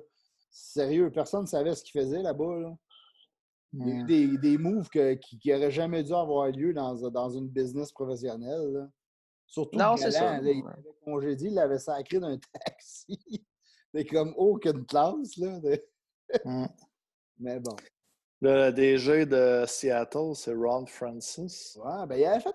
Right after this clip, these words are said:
Speaker 1: une, il, il avait commencé une belle job à Caroline. L'équipe qu'ils ont là, euh, Fran-, Francis avait son mot à dire quand même.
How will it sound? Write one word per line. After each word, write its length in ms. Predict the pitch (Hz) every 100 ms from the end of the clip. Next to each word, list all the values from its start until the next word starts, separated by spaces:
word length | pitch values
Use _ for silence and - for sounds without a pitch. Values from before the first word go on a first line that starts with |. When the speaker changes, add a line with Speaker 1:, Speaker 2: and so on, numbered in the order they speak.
| 320
Speaker 1:
une, 120 | 175
il, 200 | 147 156 151
il 80 |
avait 200 | 151 175
commencé 460 | 185 214 208 185 392 392
une 60 |
belle 240 | 170 208 147
job 320 | 190 403 240
à 160 | 135 120
Caroline. 640 | 135 131 127 170 214 143
L'équipe 380 | 135 135 233 269
qu'ils 140 | 202
ont 160 | 160 135
là, 160 | 143 233
euh, 440 | 180 120 117 113
Fran-, 300 | - 131 127 95 -
Francis 460 | 147 135 254 -
avait 160 | 123 131
son 240 | 139 131
mot 160 | 143 175
à 80 | 120
dire 200 | 131 185 220
quand 200 | 147 131
même. 260 | 135 202